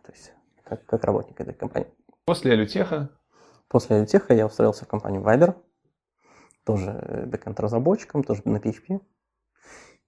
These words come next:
Speaker 1: и проработал там достаточное время, почти пять лет.
Speaker 2: Пять лет ты в Вайбере проработал?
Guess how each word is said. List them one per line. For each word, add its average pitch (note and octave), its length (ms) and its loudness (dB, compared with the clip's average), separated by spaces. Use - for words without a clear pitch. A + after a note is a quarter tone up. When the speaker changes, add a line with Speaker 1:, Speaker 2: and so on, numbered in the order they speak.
Speaker 1:
и D#3+ 340 2
проработал C3+ 580 6
там B2+ 300 2
достаточное A2+ 720 -2
время, A2+ 280 -2
почти A#2 300 -4
пять - 220 0
лет. - 140 -10
Speaker 2:
Пять - 240 -8
лет D3 200 -4
ты D3+ 80 0
в C3 40 0
Вайбере B2 300 2
проработал? G#2+ 600 -4